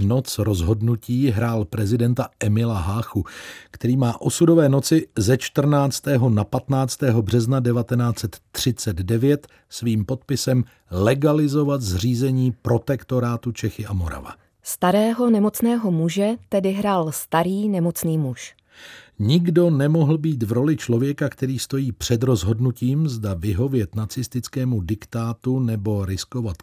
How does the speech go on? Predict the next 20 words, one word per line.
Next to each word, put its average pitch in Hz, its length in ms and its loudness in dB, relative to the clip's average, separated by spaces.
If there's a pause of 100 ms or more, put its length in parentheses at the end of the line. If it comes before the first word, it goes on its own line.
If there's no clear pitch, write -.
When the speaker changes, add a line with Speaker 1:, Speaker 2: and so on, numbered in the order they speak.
Speaker 1:
krveprolití, 113 840 -2
přesvědčivější. 90 1300 -4 (440)
Hrál 127 400 0
totiž 127 460 -4
doslova 110 520 0
z - 100 -6
posledních 98 680 -2 (100)
sil. 76 160 -4 (440)
Speaker 2:
Měl 185 260 0
za 226 100 0
sebou 233 400 0
tehdy 214 420 0
čtyři 220 380 0
infarkty, 175 720 -2
byl 180 280 2
těžce - 500 -4
nemocný, 185 580 0
vyhublý 175 640 -2
a 165 60 -8
vyčerpaný. 151 680 -4